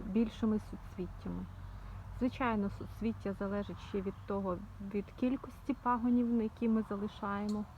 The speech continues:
на кущику. Але дуже гарно. Так,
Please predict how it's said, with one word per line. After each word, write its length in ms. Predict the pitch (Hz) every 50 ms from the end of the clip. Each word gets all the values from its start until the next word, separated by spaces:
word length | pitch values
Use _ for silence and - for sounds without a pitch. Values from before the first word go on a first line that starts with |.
| - - - - - - - - - - - - - - - - - - - - - - - -
на 140 | 233 220 220
кущику. 720 | - - - 226 233 - - - - 233 - - 226 220 208 202 - - - - - - - - - - - - - - - - - - - - - - - - - - - - - - - - - - - - - - - - - - - - - - - - - - - -
Але 300 | 202 196 196 220 247 - - - - - - - - - - - - - - - - - - - - - - - - - - - - - - - - - - - - - - - - - - - - - - - - - - - - - - - - - - -
дуже 280 | 190 220 202 - -
гарно. 280 | 196 170 196 208 - - - - - - - - - - - - - - - - - - - - - - - - - - - - - - - - - - - - - -
Так, 340 | 214 202 190 180 - -